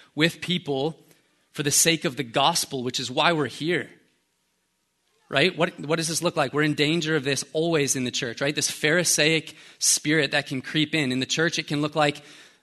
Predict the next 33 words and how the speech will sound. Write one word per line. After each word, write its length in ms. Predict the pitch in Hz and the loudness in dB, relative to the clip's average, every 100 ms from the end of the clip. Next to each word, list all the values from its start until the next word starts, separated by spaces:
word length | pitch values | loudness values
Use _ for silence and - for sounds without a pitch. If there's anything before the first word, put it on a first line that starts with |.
| - | -4
uh, 140 | 135 | 0
making 280 | 139 147 131 | 2 2 4
secondary 680 | - 156 151 160 160 156 151 | 4 4 2 2 4 2 0
issues 460 | 143 160 175 160 | 0 0 0 0
like, 260 | 147 135 - - - - | 0 -2 -6 -20 -20 -8
you 80 | 139 | 0
know, 60 | 139 | 2
"I 100 | 160 | 2
don't 160 | 160 | 2
like 180 | 160 156 | 0 0
the 80 | 151 | 0
way 160 | 147 | 0
that 160 | 147 143 | 0 0
they 140 | 147 | 0
do 260 | 143 139 139 | 0 -2 -2
worship. 560 | 135 123 156 - 131 131 | -4 -2 -2 -2 -4 -2
I 60 | |
don't 100 | 156 | 0
like 180 | 156 147 | 0 0
their 140 | 151 | -2
music. 480 | 135 131 147 131 127 | 0 0 0 0 -2
I 60 | 147 | 0
don't 120 | 165 | 0
like 200 | 160 - | -2 0
their 160 | 147 139 | 0 2
aesthetic. 760 | 131 - 156 147 131 - - - _ _ _ _ _ _ _ _ _ _ | 0 0 2 2 0 -4 -14 -16 _ _ _ _ _ _ _ _ _ _
I 100 | 131 | 0
don't 220 | 147 170 | 2 2
like 220 | 160 147 - | 2 2 2
their 160 | 139 | -2
stage, 560 | - - 147 143 117 - | 0 2 4 4 2 0
their 160 | 135 | 0
lights. 640 | 123 139 151 135 - - | 0 0 2 2 2 -2